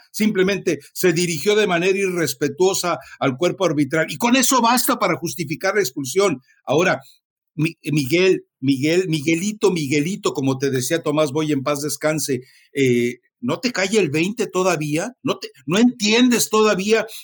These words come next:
que tu carrera ha sido marcada de manera lamentable por este tipo de arranques? Vas a estar ausente, que a lo mejor el equipo no te necesita tanto dentro de la cancha, pero la verdad es que no puedes estar dejando ese tipo de ejemplos.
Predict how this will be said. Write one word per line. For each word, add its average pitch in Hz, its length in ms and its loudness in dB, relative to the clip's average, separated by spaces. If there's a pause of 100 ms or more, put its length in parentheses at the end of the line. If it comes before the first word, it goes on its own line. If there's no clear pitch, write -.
(120)
que 165 120 0
tu - 180 -8
carrera 196 460 0
ha 202 40 0
sido 214 360 0
marcada 147 680 -2
de 165 140 0
manera 165 520 0
lamentable 147 880 0 (180)
por 139 200 0
este 180 300 0
tipo 185 340 -8
de 151 120 0
arranques? 139 560 -2 (200)
Vas 202 240 0
a 240 40 -2
estar 196 280 -2
ausente, 190 680 -2
que 196 100 -2
a 208 40 2
lo 226 100 2
mejor 254 280 2
el 233 100 2
equipo 240 440 0 (180)
no 214 180 0
te 214 120 2
necesita 175 640 -2
tanto 160 280 -4
dentro 165 280 -2
de 147 60 2
la 131 140 -2
cancha, 151 400 -2 (260)
pero 143 200 2
la 139 120 2
verdad 139 420 0
es 170 200 -4
que 170 220 0 (220)
no 165 320 0
puedes 190 520 2
estar 160 480 0
dejando 160 580 -2
ese 151 220 -4
tipo 156 340 -8
de 131 100 -2
ejemplos. 156 600 -2